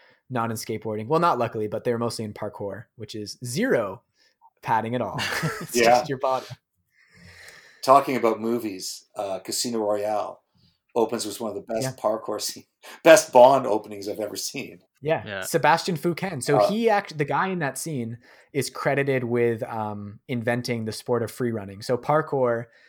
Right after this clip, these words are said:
Speaker 1: is credited, uh, with David Bell, who's a French guy. Um, and he popularized this sort of, like, getting from point A to point B as efficiently as possible. Um, and
Speaker 2: Ah.
Speaker 1: then Sebastian Foucan was one of his contemporaries.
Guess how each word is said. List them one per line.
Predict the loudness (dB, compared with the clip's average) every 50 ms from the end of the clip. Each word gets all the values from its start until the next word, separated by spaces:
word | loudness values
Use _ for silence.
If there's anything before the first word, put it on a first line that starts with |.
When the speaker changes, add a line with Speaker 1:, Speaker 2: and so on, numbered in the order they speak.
| _ _ -10
Speaker 1:
is | -8 -8 -6
credited, | -2 -2 0 2 2 2 2 2 0
uh, | -2 -2 -2 -2 -4 -6 -8 -6
with | -6 -8 -6 -2
David | 0 0 2 0 0 -2
Bell, | -2 -2 -2 -2 -4 -6 -8
who's | -8 -10 -10
a | -8
French | -6 -6 -8 -8 -8
guy. | -10 -12 -10 -10 -12 -14 -16 _ _ _ _ _ _ _ _ _
Um, | -12 -10 -8 -8 -8 -8 -10 -12 -14 -18 -20 _ _ _
and | -12 -10 -8 -8 -8 -8 -10 -12 -14 -16 _
he | -10 -8 -8
popularized | -4 0 2 2 2 2 0 0 2 0 0 -2 -4
this | -6 -8 -6
sort | -6 -6 -6
of, | -6 -6
like, | -8 -8 -8 -10 -14 _ -4
getting | -2 -2 -2 -4
from | -8 -10 -10
point | -6 -6 -6 -4 -2
A | -2 -4
to | -4 -4
point | -8 -10 -10 -10 -10
B | -8 -8 -8 -8
as | -8 -10
efficiently | -10 -10 -8 -8 -8 -8 -10 -10 -10 -10
as | -10
possible. | -10 -10 -12 -12 -12 -14 -16 -18 -18 -20 -20 _ _ _ _ _ _ _ _ _ _ _ _ _ _ -12
Um, | -10 -10 -8 -8 -10 -6 0
and | 2 4
Speaker 2:
Ah. | 6
Speaker 1:
then | 6 4 2 0 -4 -8 -10
Sebastian | -8 -4 0 0 0 -2 -4 -8 -10
Foucan | -10 -10 -10 -8 -6 -6 -4 -6 -6 -8 -10 -12 _ _ -14
was | -8 -6
one | -4 -4 -4
of | -4
his | -6 -8
contemporaries. | -8 -8 -8 -6 -6 -6 -4 -4 -4 -4 -4 -4 -6 -8 -8 -10 -12